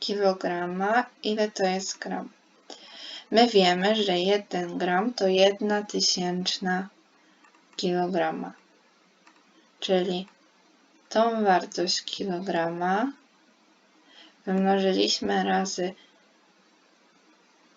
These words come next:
wartość gramów, która mieści się w jednym kilogramie, czyli tysiąc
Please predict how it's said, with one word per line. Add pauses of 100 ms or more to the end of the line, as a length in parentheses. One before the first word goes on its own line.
(320)
wartość
gramów,
która
mieści
się
w
jednym (680)
kilogramie,
czyli
tysiąc